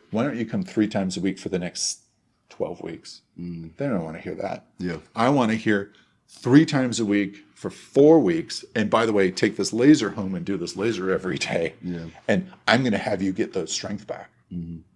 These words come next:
Speaker 1: So we did one more crazy thing. So my poor guy, you just told me he's got a bad ankle. He can't train.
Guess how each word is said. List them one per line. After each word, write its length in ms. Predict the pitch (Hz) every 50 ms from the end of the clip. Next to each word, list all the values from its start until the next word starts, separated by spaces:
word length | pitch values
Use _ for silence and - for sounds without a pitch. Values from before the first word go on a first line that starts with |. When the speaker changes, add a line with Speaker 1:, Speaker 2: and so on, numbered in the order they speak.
| _ _ _ _ _ _ - -
Speaker 1:
So 160 | - - 123
we 100 | 131 165
did 180 | 202 226 147
one 220 | 104 110 113 113 113
more 160 | 107 107 101
crazy 400 | - - - 95 90 87 92 87
thing. 220 | - 92 80 82
So 160 | - - 98 80 92
my 120 | 120 135
poor 240 | 143 - - 160 127
guy, 280 | 110 107 92 82 78 - - _ _ - - - - _ - -
you 100 | 98 101
just 180 | 117 110 - -
told 160 | 117 104 98
me 200 | 101 95 92 92 - - - _ _ _
he's 180 | - 113 104
got 140 | 107 131 104
a 40 | 98
bad 300 | 95 - 95 90 87 87
ankle. 280 | 87 82 - - 87 -
He 140 | - 107 101
can't 260 | - - 101 90 -
train. 300 | - - 87 82 82 -